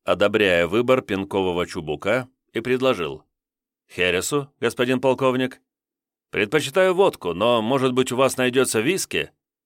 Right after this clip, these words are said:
Нашли. Разлили. Звякнули стаканами. "За здоровье вашего юного императора, полковник!" "И его матушки",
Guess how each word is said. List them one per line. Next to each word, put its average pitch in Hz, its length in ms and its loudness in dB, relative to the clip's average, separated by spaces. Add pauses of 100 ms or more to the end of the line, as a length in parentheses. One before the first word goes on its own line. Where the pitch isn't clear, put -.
(320)
Нашли. 71 520 -4 (440)
Разлили. 82 640 -2 (500)
Звякнули 127 600 -2
стаканами. 73 720 -6 (640)
"За - 240 2
здоровье 165 520 4
вашего 147 560 4
юного 139 420 2
императора, 135 540 2
полковник!" 87 720 -4 (460)
"И 87 140 -6
его 117 220 0
матушки", 92 680 -2